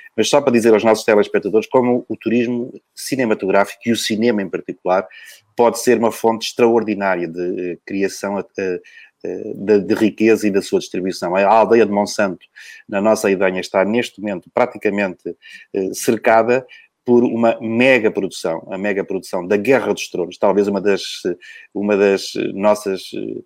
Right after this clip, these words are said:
edições mais vistas em todo o mundo, uma das produções mais vistas no mundo inteiro, estão a gravar estes oito dias em Monsanto, o que é um extraordinário, eh, uma extraordinária notícia para não só posicionar o centro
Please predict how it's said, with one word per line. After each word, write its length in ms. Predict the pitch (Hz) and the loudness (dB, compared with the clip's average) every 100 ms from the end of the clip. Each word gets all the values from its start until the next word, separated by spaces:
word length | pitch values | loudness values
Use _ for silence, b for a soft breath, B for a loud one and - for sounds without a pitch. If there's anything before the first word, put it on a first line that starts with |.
| B B | B B
edições 600 | 110 104 101 113 104 92 | -2 -2 0 0 0 -4
mais 320 | 90 110 113 | 0 2 2
vistas 400 | 95 110 104 98 | 0 -4 -2 0
em 140 | 101 98 | 0 0
todo 320 | - 123 104 | 2 2 2
o 20 | |
mundo, 500 | 95 98 120 104 95 | -2 -4 -4 -6 -8
uma 160 | 95 95 | -6 -4
das 140 | 98 | -4
produções 480 | - 95 - 107 95 | -6 -10 -6 -6 -4
mais 280 | 95 107 90 | 0 0 0
vistas 380 | 101 101 98 90 | -2 -2 -4 -4
no 120 | 98 | -2
mundo 240 | 110 98 | -2 -2
inteiro, 360 | 95 87 90 - b b b | -4 0 0 0 b b b
estão 220 | - 110 | -2 2
a 60 | 107 | 4
gravar 320 | 104 95 95 | 4 4 2
estes 180 | 95 - | 2 2
oito 260 | 98 92 | 0 0
dias 280 | 87 92 87 | -6 -2 0
em 100 | 95 | -2
Monsanto, 600 | 90 87 - 90 90 - - | -2 -8 -4 -4 -4 -10 -14
o 80 | |
que 240 | 98 - 98 | -14 -2 0
é 160 | 95 B B B _ | 0 B B B _
um 300 | 101 92 87 | -8 -6 -4
extraordinário, 1500 | - - 113 113 131 113 104 104 98 92 90 95 98 98 95 B B B | -6 0 4 6 6 4 2 4 4 4 0 -2 -4 -6 -8 B B B
eh, 200 | 110 120 | -12 -10
uma 100 | 104 | -10
extraordinária 580 | 101 - 117 110 107 104 | -6 2 2 4 2 2
notícia 640 | 101 98 - 104 - 110 107 B B _ _ 92 | 2 -2 -4 -6 -2 -4 -6 B B _ _ -4
para 220 | 117 110 | 2 4
não 160 | 104 104 | 4 0
só 220 | - 107 | 0 -2
posicionar 640 | 87 87 101 - 98 90 90 | -2 -8 -8 -6 -2 0 -2
o 40 | |
centro 320 | - 101 - | -2 -4 -4